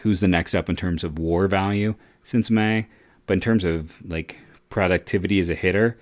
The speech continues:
since May, he has been the Indians' third most productive hitter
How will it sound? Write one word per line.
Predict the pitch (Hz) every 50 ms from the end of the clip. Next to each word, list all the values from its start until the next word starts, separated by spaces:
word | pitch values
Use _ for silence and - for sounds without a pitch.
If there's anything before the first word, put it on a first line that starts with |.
| _ _ _ _ _ _ _ _ _
since | - - 135 120 -
May, | 127 117 110 101 90
he | 82 95
has | 92 85
been | - 95 90 85
the | 85 85
Indians' | 82 82 82 80 78 -
third | - 82 82 76
most | 76 82 80 80 -
productive | - 82 73 80 80 _ - 73 -
hitter | - - 82 78 76 73 - -